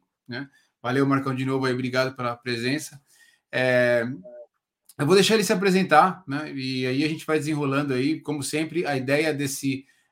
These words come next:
é, de, do podcast e desse conjunto de, de entrevistas aí que eu venho fazendo com a galera é mostrar a trajetória da galera, principalmente de infraestrutura de redes, de sistemas, pessoal de sistemas também,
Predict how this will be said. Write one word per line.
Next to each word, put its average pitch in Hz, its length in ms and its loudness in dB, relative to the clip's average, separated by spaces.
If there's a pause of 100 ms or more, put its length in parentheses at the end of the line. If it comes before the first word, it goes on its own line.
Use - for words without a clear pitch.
é, 123 500 -2 (680)
de, 123 240 -4
do 135 120 0
podcast 143 720 0
e 127 280 -6 (200)
desse 143 520 0
conjunto 143 440 -2
de, 135 160 -2
de 127 160 -6
entrevistas 127 560 -4
aí 123 80 -8
que 135 60 -8
eu - 20 -4
venho 127 160 -4
fazendo 123 260 -6
com - 100 -10
a 123 40 -4
galera 131 480 2 (320)
é 127 100 -4
mostrar 151 1080 4
a 143 40 -2
trajetória 156 640 0
da 135 80 0
galera, 135 400 -4 (240)
principalmente 147 480 -10
de 139 300 -2
infraestrutura 131 560 -10
de 127 80 -12
redes, 123 760 -2
de - 80 -20
sistemas, 131 760 -4
pessoal 123 320 -10
de 120 80 -14
sistemas 127 340 -10
também, 127 380 -8